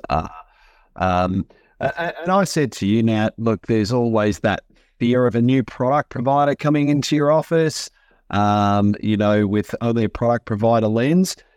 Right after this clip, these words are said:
Uh, how are product providers, uh, uh, such as Allianz Retire Plus, connecting really well with advisors a-, a-, and getting,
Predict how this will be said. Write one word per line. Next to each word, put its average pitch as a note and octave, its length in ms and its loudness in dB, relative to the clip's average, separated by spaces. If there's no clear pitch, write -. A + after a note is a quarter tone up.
Uh, D3+ 220 -2
how G3+ 260 -2
are A#3 60 2
product F3+ 420 -2
providers, D3+ 840 0
uh, C3 160 0
uh, C3 160 -2
such C3 260 -4
as A2+ 60 -4
Allianz C3+ 420 0
Retire B2+ 400 0
Plus, B2 580 0
connecting C3+ 640 0
really B2 260 2
well B2 240 2
with A#2+ 160 -2
advisors A2+ 1000 0
a-, A2 200 -2
a-, A2+ 280 -2
and A2+ 440 0
getting, A#2 500 2